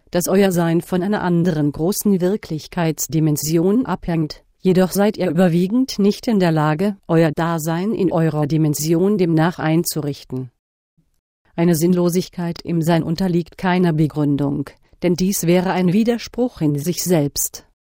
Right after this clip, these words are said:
Alles Sein dient immer psychologischen Zielen.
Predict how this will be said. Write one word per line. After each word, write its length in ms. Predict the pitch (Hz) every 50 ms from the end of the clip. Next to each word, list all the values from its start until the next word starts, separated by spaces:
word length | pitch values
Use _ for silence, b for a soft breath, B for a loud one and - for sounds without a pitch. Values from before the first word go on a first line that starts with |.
| _ _ _ _ _ _ _
Alles 460 | - 175 175 170 190 240 233 - -
Sein 320 | - 156 180 175 175 170 156
dient 340 | 185 202 220 233 220 -
immer 280 | - 180 180 170 160 156
psychologischen 880 | - - - - 143 - 156 143 139 143 143 147 151 147 - - 170 156
Zielen. 500 | - - 156 139 127 131 127 131 127